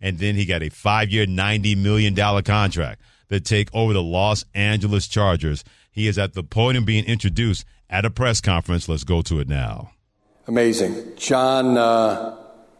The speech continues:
Speaker 2: John, that conversation that we had, I remember it well because in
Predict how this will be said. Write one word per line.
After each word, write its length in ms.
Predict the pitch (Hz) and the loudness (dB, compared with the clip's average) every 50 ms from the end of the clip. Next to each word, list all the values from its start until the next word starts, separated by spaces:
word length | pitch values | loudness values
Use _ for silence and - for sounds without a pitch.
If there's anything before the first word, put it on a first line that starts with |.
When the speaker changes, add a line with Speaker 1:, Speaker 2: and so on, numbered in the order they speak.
| _ _ _ _ - | _ _ _ _ -4
Speaker 2:
John, 280 | - 127 123 120 117 | 0 2 2 2 2
that 120 | 117 113 - | 2 0 0
conversation 800 | - 127 123 120 117 113 - - 131 123 120 120 - 123 110 | 0 -2 0 0 -2 -2 0 2 2 2 2 0 -2 -2 0
that 80 | 113 110 | 0 2
we 100 | 110 113 | 2 2
had, 500 | 113 117 120 123 120 117 113 - - - - - - - - _ - | 4 4 4 2 2 2 0 -4 -8 -14 -18 -20 -20 -20 -20 _ -4
I 20 | 113 | -2
remember 400 | 110 110 113 123 123 117 117 113 | 0 2 2 2 2 4 4 4
it 60 | 107 | 4
well 360 | 107 120 127 135 139 135 127 - | 4 4 4 4 4 2 2 0
because 560 | 113 110 - - 123 117 113 104 - - - - - - - - _ _ _ _ _ _ _ | -4 -8 -4 -2 -2 -2 -2 -2 -6 -12 -16 -18 -20 -20 -20 -20 _ _ _ _ _ _ _
in 460 | 123 113 110 107 107 104 98 98 | -14 -12 -12 -10 -10 -10 -10 -12